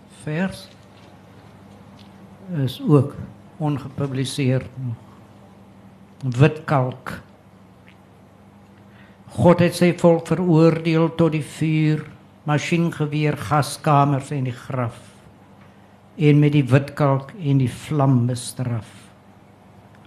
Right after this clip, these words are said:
Olga Kirsch, ek weet wat jy hier sê, hoe jy jou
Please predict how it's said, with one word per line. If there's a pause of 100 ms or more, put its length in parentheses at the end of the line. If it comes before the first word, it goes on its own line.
(1080)
Olga
Kirsch, (920)
ek
weet
wat
jy (140)
hier
sê, (1120)
hoe
jy
jou